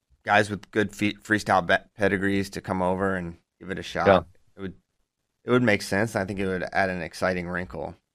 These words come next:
Speaker 1: All right, Jacob Hughley. Uh, if Keegan moved up to seventy-four next season, attempt to stop Strachey from winning four, how would that match playing out, play out? Um, how would that move
Speaker 2: Keegan
Speaker 1: stack
Speaker 2: is not moving up next year.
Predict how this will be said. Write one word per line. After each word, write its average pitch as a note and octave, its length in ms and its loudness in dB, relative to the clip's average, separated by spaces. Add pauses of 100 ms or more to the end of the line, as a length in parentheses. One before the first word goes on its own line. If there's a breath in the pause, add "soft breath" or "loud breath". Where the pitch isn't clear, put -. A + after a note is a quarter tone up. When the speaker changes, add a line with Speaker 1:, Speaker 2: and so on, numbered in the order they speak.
Speaker 1:
All - 1000 -10
right, F#2 200 0
Jacob C3 380 4
Hughley. G2 600 0 (160)
Uh, F2 280 -6 (220)
if - 120 -20
Keegan A3+ 300 6
moved A3+ 240 8
up F3+ 200 10
to C3+ 200 2 (200)
seventy-four C3 500 6
next G#2+ 220 4
season, G#2 300 -2 (220)
attempt A#2+ 180 -4
to G#2+ 60 -4
stop - 320 -2
Strachey G2+ 380 -2
from G2+ 180 -6
winning F#2+ 160 -4
four, F#2+ 320 -2
how G#2+ 240 4
would C3 140 4
that G#2+ 140 6
match G#2+ 300 0
playing G2+ 320 0
out, A#2 380 4
play G#2+ 240 4
out? C3 340 8 (760)
Um, F#2 500 0 (440)
how A#2 100 4
would A#2+ 80 6
that A#2 120 4
move A#2+ 220 4
Speaker 2:
Keegan C3 140 8
Speaker 1:
stack A2 180 8
Speaker 2:
is G2+ 120 -6 (120)
not G2+ 460 6
moving F#2 380 2
up D#2+ 140 2
next D2 440 -6
year. - 360 -10